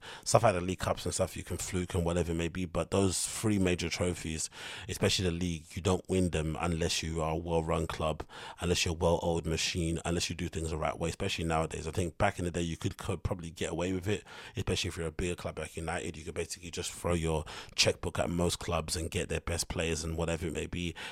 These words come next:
and you didn't really face much competition. But nowadays, the smaller clubs can hold on to their players far longer. They can demand a far hi-, a far higher fee.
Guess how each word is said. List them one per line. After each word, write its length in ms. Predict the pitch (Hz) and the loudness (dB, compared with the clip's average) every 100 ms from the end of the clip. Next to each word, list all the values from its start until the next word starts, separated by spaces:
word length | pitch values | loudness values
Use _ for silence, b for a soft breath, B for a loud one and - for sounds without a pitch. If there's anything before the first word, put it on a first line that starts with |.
| B | B
and 80 | - | -6
you 80 | 80 | -2
didn't 160 | 82 | -2
really 140 | 73 82 | -2 -4
face 300 | - 85 - | -2 -2 -2
much 160 | - | -4
competition. 680 | - 80 85 113 - 95 90 B B B | -4 -4 0 4 6 6 2 B B B
But 140 | - 82 | -2 4
nowadays, 580 | 90 90 87 85 80 | 8 8 6 2 2
the 120 | 82 76 | -2 2
smaller 440 | - 107 101 90 | 4 4 4 2
clubs 340 | - 85 85 | 0 -2 -2
can 160 | - 82 | -2 -2
hold 220 | 78 87 | 0 0
on 100 | 87 | 0
to 120 | - | 2
their 80 | 87 | 0
players 340 | 82 98 92 87 | 0 0 0 0
far 260 | 90 85 | 0 2
longer. 380 | 85 87 90 85 | 4 4 4 2
They 160 | 78 78 | 0 -2
can 160 | 82 | -2
demand 400 | 78 78 85 87 | -2 0 2 2
a 80 | 85 | 0
far 360 | - - 85 87 | -2 2 4 4
hi-, 180 | 87 82 - | 4 2 0
a 120 | 85 | -2
far 420 | - - 90 90 | -2 0 4 4
higher 340 | 82 87 85 87 | 4 2 2 0
fee. 440 | - 92 90 87 | -2 -2 -2 -4